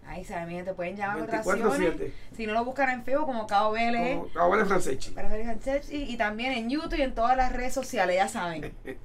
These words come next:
Speaker 3: Así que gracias, Cao, por estar aquí en Isla
Speaker 1: Gracias,
Speaker 3: Caribe
Speaker 1: de veras.
Speaker 3: Podcast Radio.
Speaker 2: Gracias a
Speaker 1: Nos
Speaker 2: ustedes
Speaker 1: fuimos,
Speaker 2: por la
Speaker 1: mi gente, y
Speaker 2: invitación.
Speaker 1: gracias a Utopía, y gracias a todo el mundo aquí por estar aquí, a nuestro
Speaker 3: Direct-,
Speaker 1: técnico.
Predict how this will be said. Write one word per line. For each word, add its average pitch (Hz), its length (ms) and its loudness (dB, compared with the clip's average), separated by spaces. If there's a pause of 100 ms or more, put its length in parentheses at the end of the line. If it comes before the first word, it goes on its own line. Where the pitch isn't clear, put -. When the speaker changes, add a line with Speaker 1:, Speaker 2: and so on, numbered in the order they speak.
(140)
Speaker 3:
Así 165 200 0
que 170 140 6
gracias, 185 320 6
Cao, 170 320 6
por 147 160 2
estar 151 240 4
aquí 165 240 2
en 151 80 -2
Isla 147 140 4
Speaker 1:
Gracias, 139 120 4 (100)
Speaker 3:
Caribe 147 120 4
Speaker 1:
de 160 60 6
veras. 185 260 8
Speaker 3:
Podcast 160 160 2
Radio. 123 440 2
Speaker 2:
Gracias 165 200 -6
a 208 40 -2
Speaker 1:
Nos 196 100 2
Speaker 2:
ustedes 196 180 4
Speaker 1:
fuimos, 196 60 4
Speaker 2:
por 190 100 4
la 180 40 6
Speaker 1:
mi 180 60 4
gente, 185 80 6
y 160 140 4
Speaker 2:
invitación. 302 220 4
Speaker 1:
gracias 233 300 2
a 277 60 2
Utopía, 269 420 2
y 320 40 4
gracias 240 300 0
a - 20 -2
todo 254 100 -2
el 247 80 -6
mundo 277 200 -4
aquí 269 160 -2
por 302 80 -2
estar 277 200 -2
aquí, 226 300 -4
a 269 80 2
nuestro 226 500 0 (300)
Speaker 3:
Direct-, 294 260 4
Speaker 1:
técnico. 277 240 6